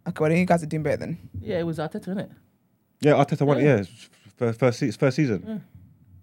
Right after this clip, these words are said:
Speaker 3: See, so it's not that. I just think, I,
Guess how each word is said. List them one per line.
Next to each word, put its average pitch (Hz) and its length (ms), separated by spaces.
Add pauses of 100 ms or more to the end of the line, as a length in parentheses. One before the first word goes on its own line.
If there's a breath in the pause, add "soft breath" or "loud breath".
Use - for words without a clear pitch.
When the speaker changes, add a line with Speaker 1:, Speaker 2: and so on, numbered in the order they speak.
(800)
Speaker 3:
See, 123 360
so 110 400
it's - 140
not - 180
that. - 180 (300 loud breath)
I 170 140
just 127 200
think, 110 220 (580)
I, 190 140